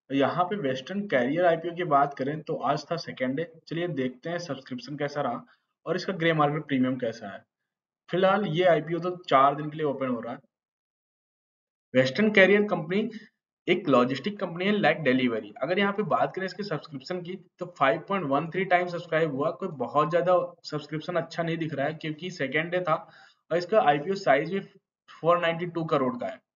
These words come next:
तो बहुत बड़ा size भी नहीं है यहाँ पे। Retail investor ने यहाँ पे fully subscribe, ओवर सब्सक्राइब दोनों कर लिया है, seven point eight three times, लगभग आठ गुना, और small एचएनआईज ने seven point nine nine times और बिग एचएनआईज ने फ़ोर पॉइंट फ़ोर थ्री times।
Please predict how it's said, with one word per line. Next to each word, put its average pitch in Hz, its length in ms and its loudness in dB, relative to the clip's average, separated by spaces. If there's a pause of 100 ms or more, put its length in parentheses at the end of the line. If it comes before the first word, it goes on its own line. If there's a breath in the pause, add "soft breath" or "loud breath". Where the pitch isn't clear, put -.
(280)
तो 180 60 -2
बहुत 151 320 -2
बड़ा 170 200 4
size 165 360 0
भी 190 120 -6
नहीं 156 180 -2
है 170 120 -4
यहाँ 143 240 -2
पे। 202 100 -12 (560 soft breath)
Retail 139 280 2
investor 214 360 0
ने 214 120 0
यहाँ 196 160 2
पे 208 100 -2
fully 175 300 -4
subscribe, 180 440 0 (140)
ओवर 143 180 2
सब्सक्राइब 165 400 0
दोनों 131 300 -2
कर 147 120 0
लिया 151 180 0
है, 151 60 0
seven 151 260 -6
point 143 200 -4
eight 123 160 -4
three 147 120 -4
times, 151 400 -4
लगभग 127 260 -2
आठ 117 160 0
गुना, 139 180 -2 (500 soft breath)
और 180 300 0
small 151 340 0
एचएनआईज 165 360 0
ने 190 100 -4
seven 151 280 0
point 156 220 -2
nine 120 180 0
nine 139 200 0
times 180 280 -2
और - 100 -12
बिग 147 180 -2
एचएनआईज 147 320 -4
ने 180 60 -6
फ़ोर 139 340 -4
पॉइंट 165 180 -4 (100)
फ़ोर 127 220 -2
थ्री 123 140 -6
times। 107 380 -8